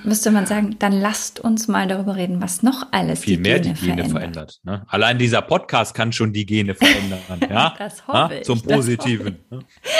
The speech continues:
Speaker 1: <laughs> Ja,
Speaker 2: Ja,
Speaker 1: aber
Speaker 2: was denn
Speaker 1: zum
Speaker 2: auch nicht, ne? Richtig, ne?
Speaker 1: Na, also zum Beispiel
Speaker 2: Ja,
Speaker 1: Rauchen.
Speaker 2: echt.
Speaker 1: Rauchen beeinflusst, äh, so weit die Gene, dass die übernächste Generation noch Asthma, an Asthma erkranken
Speaker 2: Ja,
Speaker 1: kann.
Speaker 2: klar,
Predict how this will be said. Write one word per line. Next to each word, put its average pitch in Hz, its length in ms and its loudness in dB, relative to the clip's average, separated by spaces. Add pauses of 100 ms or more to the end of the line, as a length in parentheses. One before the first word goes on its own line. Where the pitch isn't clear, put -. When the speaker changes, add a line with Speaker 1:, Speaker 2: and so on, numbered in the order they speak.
(140)
Speaker 1:
<laughs> 277 180 -4 (300)
Ja, - 0 -
Speaker 2:
Ja, 233 220 2
Speaker 1:
aber - 160 0
Speaker 2:
was 233 80 2
denn 123 80 -2
Speaker 1:
zum 123 80 0
Speaker 2:
auch 190 100 2
nicht, 151 200 -8
ne? 151 220 -4
Richtig, 147 360 -6
ne? 98 100 -12 (240)
Speaker 1:
Na, 269 80 2 (180)
also 240 220 0
zum 277 120 -2
Beispiel 302 380 -4
Speaker 2:
Ja, 110 120 0
Speaker 1:
Rauchen. 302 340 2
Speaker 2:
echt. - 120 -10 (380)
Speaker 1:
Rauchen 330 500 0
beeinflusst, 262 800 -4
äh, 233 420 -2 (120)
so 302 380 0
weit 302 340 2
die 254 140 -2
Gene, 269 320 2
dass 254 340 -8
die 240 240 -10
übernächste 277 640 2
Generation 254 680 2
noch 240 220 0 (100)
Asthma, 302 640 -2 (220)
an 220 120 0
Asthma - 300 0
erkranken - 640 -6
Speaker 2:
Ja, 117 80 -2
Speaker 1:
kann. 131 140 -2
Speaker 2:
klar, 127 200 -6